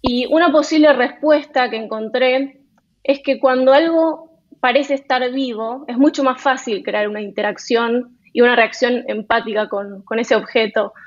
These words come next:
o con ese, ese asistente. Nuestros cerebros están preparados para entablar relaciones con objetos cuando éstas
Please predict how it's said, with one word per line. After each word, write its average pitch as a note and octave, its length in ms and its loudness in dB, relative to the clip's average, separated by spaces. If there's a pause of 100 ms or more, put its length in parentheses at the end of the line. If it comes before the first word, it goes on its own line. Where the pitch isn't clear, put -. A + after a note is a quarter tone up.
(140)
o G3 80 -6
con G#3+ 160 -2
ese, G#3+ 500 -4 (320)
ese G#3+ 320 -2
asistente. G3 760 -4 (720)
Nuestros C4+ 280 2
cerebros D4+ 400 4
están D4 240 2
preparados C#4 720 2
para A#3+ 160 -2
entablar A#3+ 680 -4
relaciones C#4 880 -2
con A3 220 -12
objetos C4 720 0 (560)
cuando C4 720 0 (360)
éstas D4 300 -2